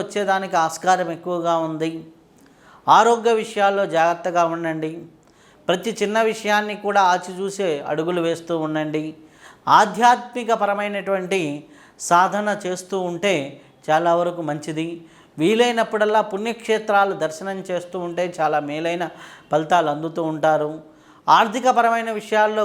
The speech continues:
కొద్దిగా ఇబ్బందులు వచ్చినప్పటికీ కొద్దిగా జాగ్రత్తగా వ్యవహరిస్తూ ఉండండి, లేకపోతే మరి, మరింత ఇబ్బందుల్లోకి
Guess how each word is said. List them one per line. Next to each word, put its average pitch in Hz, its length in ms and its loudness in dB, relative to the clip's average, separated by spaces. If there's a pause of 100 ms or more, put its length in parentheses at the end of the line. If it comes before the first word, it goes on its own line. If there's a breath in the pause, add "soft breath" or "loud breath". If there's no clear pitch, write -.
(100)
కొద్దిగా 196 260 -2 (100)
ఇబ్బందులు 196 460 0
వచ్చినప్పటికీ 185 720 -4 (800)
కొద్దిగా 190 420 2 (180)
జాగ్రత్తగా 214 580 4
వ్యవహరిస్తూ 190 520 0 (100)
ఉండండి, 175 400 -2 (520)
లేకపోతే 214 600 2 (680)
మరి, 208 180 4 (240)
మరింత 240 380 -2 (200)
ఇబ్బందుల్లోకి 202 640 -2